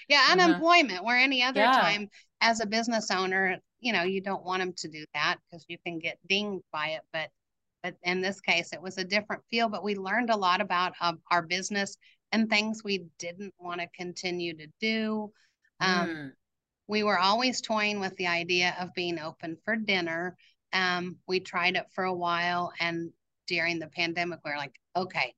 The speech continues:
Speaker 1: let's focus on catering." The restaurant is kind of our marketing tool to where we can market our catering, market our high tea service, and then our party room that we have here.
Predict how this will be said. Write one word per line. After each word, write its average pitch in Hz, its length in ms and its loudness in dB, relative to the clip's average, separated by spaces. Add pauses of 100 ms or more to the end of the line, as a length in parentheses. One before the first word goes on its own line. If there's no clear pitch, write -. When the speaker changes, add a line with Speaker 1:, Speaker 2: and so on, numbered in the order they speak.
(220)
Speaker 1:
let's - 200 -8
focus 220 380 -2
on 240 180 -2
catering." 156 640 -6 (340)
The 175 100 0
restaurant 185 640 -2
is 170 120 -10 (100)
kind 165 160 -6
of 160 120 -10
our 151 140 -8
marketing 165 640 -6
tool 151 440 -10 (280)
to 180 80 -6
where 165 160 0
we 170 160 0
can 160 400 -6 (360)
market 196 520 2
our 185 120 0
catering, 165 720 -2 (360)
market 196 640 2
our 170 180 2
high 170 300 -2
tea 220 220 -4
service, 190 540 0
and 180 140 -2
then 165 400 -4
our 160 200 -4
party 190 460 -4
room 185 540 -4
that 160 140 -6
we 170 160 -8
have 160 280 -10
here. 165 360 -2